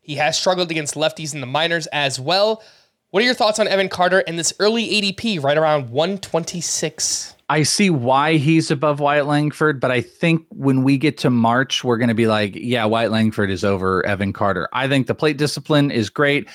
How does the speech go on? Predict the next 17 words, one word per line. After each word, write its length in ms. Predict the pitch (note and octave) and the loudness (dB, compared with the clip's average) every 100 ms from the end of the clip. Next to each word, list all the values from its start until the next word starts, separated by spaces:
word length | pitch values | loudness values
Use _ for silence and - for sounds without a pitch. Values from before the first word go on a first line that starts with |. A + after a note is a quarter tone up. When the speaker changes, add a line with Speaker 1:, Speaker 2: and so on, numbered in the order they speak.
| - | -20
Speaker 2:
Hitting 540 | - A2+ A#2 D3+ D3+ C#3 | -12 -6 -4 -2 0 0
three 240 | - D3+ | 0 2
and 160 | D3 B2+ | 2 0
four 580 | - C#3 C3 C#3 C3+ - - | 0 2 4 4 2 -2 -2
in 140 | B2+ | 2
a 60 | B2 | 2
World 340 | G#2+ B2 B2 | 4 2 0
Series 500 | - B2+ A#2+ B2 B2 | 0 2 4 4 2
speaks 440 | - - A#2 - | -2 0 -2 -2
wonders 520 | G2+ G2+ A2+ A#2 A#2 A2+ | -4 2 4 4 4 2
to 100 | A2 | -2
what 140 | G#2+ | -2
they 100 | G2+ | -2
think 260 | F#2 B2 A#2+ | 0 0 0
of 80 | A#2 | -2
the 80 | |
kid. 340 | A#2 C3 A#2+ | -2 2 2